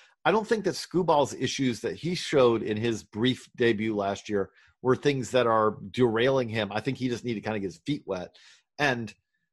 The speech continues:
he's gonna be pitching in the lowest of low pressure, because it's not like that the Tigers are really going to be looking at this going, "We need any of these guys to be basically leading us to the postseason," 'cause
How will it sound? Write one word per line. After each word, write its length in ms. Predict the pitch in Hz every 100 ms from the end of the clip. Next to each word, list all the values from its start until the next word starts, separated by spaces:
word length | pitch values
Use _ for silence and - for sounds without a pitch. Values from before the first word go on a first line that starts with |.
| _ _ _ _
he's 140 | - -
gonna 180 | 220
be 100 | 170
pitching 300 | 127 - -
in 120 | 127 107
the 100 | 107
lowest 320 | 135 143 -
of 100 | 107
low 160 | 113
pressure, 460 | 107 131 - 85 71
because 280 | - 110 107
it's 160 | 117 -
not 200 | 175 -
like 180 | 139 139
that 120 | -
the 80 | -
Tigers 480 | 123 120 113 98
are 80 | 95
really 280 | 101 113 117
going 240 | 110 104
to 100 | 92
be 120 | 101 92
looking 340 | 110 - 107
at 120 | 104 -
this 160 | 101
going, 260 | - 98 92 - - _ _ _ _ _
"We 140 | 117 117
need 320 | 143 143 - _ _ _ _ _ -
any 180 | 277 202
of 100 | 131
these 160 | 117
guys 360 | 127 101 90 -
to 100 | 123
be 160 | 117 110
basically 520 | 117 127 - 127 120
leading 300 | 110 127 123
us 140 | 110
to 80 | 110
the 40 |
postseason," 460 | 101 127 - 95 95
'cause 180 | 120